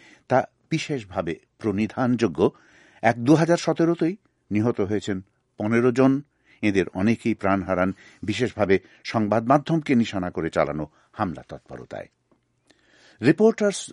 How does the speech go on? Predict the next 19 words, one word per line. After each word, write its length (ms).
উইদাউট 400
বর্ডার্স 560
গত 220
সপ্তাহে 380
জারি 240
করা 240
বাৎসরিক 540
রিপোর্টে 360
বলছে 380
যে 80
এভাবে 420
কোনো 260
কোনো 200
অঞ্চলে 380
ত্রাসের 600
বীজ 400
বপন 420
করে 280
তালেবানরা, 560